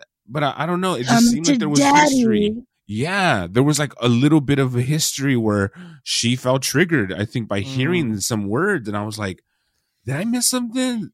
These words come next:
Speaker 1: Was
Speaker 2: And he
Speaker 1: I
Speaker 2: kept
Speaker 1: s-
Speaker 2: say-, calling her beautiful in a way that was not family-like.
Speaker 3: I think it's, I think it's possible that, yeah, maybe he did do something, but I think it's also, he's like, "Oh, you're an adult now." I think he definitely was trying to fuck her.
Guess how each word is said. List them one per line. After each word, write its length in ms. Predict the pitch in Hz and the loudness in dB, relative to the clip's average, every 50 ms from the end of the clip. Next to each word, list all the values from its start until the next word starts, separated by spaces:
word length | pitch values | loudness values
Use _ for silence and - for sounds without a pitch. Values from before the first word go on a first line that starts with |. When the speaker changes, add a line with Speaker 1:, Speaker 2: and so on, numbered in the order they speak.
| _ | _
Speaker 1:
Was 180 | - - 226 240 | -6 -4 -2 0
Speaker 2:
And 40 | 247 | 0
he 40 | - | 0
Speaker 1:
I 40 | 196 | 0
Speaker 2:
kept 160 | 294 285 269 | 0 0 -2
Speaker 1:
s- 60 | - - | -2 -2
Speaker 2:
say-, 220 | 285 247 - - - | 0 0 0 -2 -4
calling 260 | - 247 233 240 233 | 0 0 2 2 4
her 120 | 220 190 | 2 0
beautiful 520 | 180 - 185 202 196 208 - - 214 208 202 | 0 -2 -2 0 0 0 0 -2 0 0 0
in 100 | 190 180 | 0 0
a 60 | 175 | -2
way 240 | 170 175 175 175 180 | -2 0 0 0 0
that 160 | 170 151 127 | -2 -4 -4
was 300 | 165 170 170 170 190 185 | -2 -4 -4 -4 -4 -4
not 460 | 175 170 165 160 165 - - _ - - _ _ _ _ _ _ _ | -4 -2 -2 -2 -2 -4 -6 _ -20 -20 _ _ _ _ _ _ _
family-like. 1000 | - - 180 165 160 160 165 160 147 139 147 151 139 - 127 - - _ - - - | -12 -10 -8 -8 -6 -6 -6 -6 -6 -8 -8 -8 -8 -6 -8 -8 -10 _ -14 -6 -2
Speaker 3:
I 120 | 160 175 | -2 -2
think 200 | 170 226 247 233 | -2 -2 -4 -4
it's, 220 | 254 170 - - _ - | -4 -4 -6 -10 _ -4
I 160 | 160 190 262 | 0 0 0
think 160 | 302 320 285 | 0 0 -2
it's 140 | 320 202 151 | -4 -4 -4
possible 720 | - - 185 196 190 175 208 165 151 151 143 139 135 131 123 127 | 2 4 6 6 6 4 0 -2 -2 -2 -2 -2 -4 -6 -4 -2
that, 240 | 135 123 120 - - | 0 0 0 -2 -4
yeah, 220 | 143 135 131 123 120 | -4 -2 0 0 0
maybe 380 | 123 123 123 127 117 131 120 | 0 -2 -2 -2 -2 -2 -4
he 140 | 113 120 117 | -4 -4 -8
did 280 | 110 110 123 123 120 110 | -6 -4 -4 -4 -4 -4
do 100 | 120 113 | -8 -6
something, 440 | - 139 120 - - 131 127 127 - | -6 -6 -6 -4 -4 -4 -4 -4 0
but 280 | - 165 160 151 147 - | 2 4 4 4 2 0
I 140 | 156 151 151 | 0 0 0
think 260 | 143 - 180 175 - | 0 0 -4 -4 -2
it's 200 | 175 160 135 - 156 | -2 -2 -2 -2 -2
also, 540 | 151 147 143 - 156 143 135 131 120 95 - _ _ - _ _ _ | -2 -2 -2 -2 -4 -4 -4 -4 -8 -12 -16 _ _ -20 _ _ _
he's 240 | 135 151 135 127 | -8 -8 -6 -4
like, 220 | 135 123 120 - - - | -4 -6 -6 -6 -8 -10
"Oh, 440 | 131 151 190 175 127 104 92 92 - _ _ _ _ _ _ _ _ _ _ _ - | -8 -6 -6 -6 -6 -8 -8 -12 -18 _ _ _ _ _ _ _ _ _ _ _ -6
you're 180 | 113 117 123 | -4 -2 -2
an 140 | 120 107 104 | -2 -4 -4
adult 400 | 98 92 - 104 107 117 127 - | -8 -8 -10 -12 -10 -10 -10 -10
now." 280 | 113 104 98 95 92 92 | -10 -10 -10 -10 -10 -10
I 160 | 92 131 151 | -2 0 0
think 160 | 151 220 208 151 | 2 2 2 2
he 100 | 180 175 | 2 0
definitely 440 | 139 - 175 190 - - 143 127 120 | 2 2 2 2 2 0 -6 -6 -6
was 160 | 117 113 - | -6 -6 -6
trying 180 | - 143 120 104 | -6 -6 -6 -8
to 40 | 95 | -8
fuck 300 | - 135 123 120 127 - | -6 -4 -4 -4 -4 -6
her. 320 | - - - - 170 156 | -10 -14 -8 -4 -4 -2